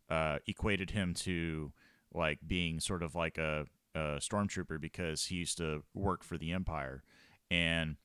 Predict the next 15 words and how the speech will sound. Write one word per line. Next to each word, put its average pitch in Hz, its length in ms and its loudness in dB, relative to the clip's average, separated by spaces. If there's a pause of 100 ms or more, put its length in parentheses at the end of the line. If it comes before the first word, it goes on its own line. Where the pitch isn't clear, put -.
(120)
he 107 140 -2
turned 104 240 2
around, 90 180 4
he's 87 180 0
like, 82 200 2 (320)
he, 90 200 0 (120)
he's 90 160 -2
like, 78 180 -2
"You 87 80 -2
know, 78 80 0
I 76 80 2
wasn't 95 340 4
a 85 60 0
freaking 87 420 -2
stormtrooper." 76 720 -2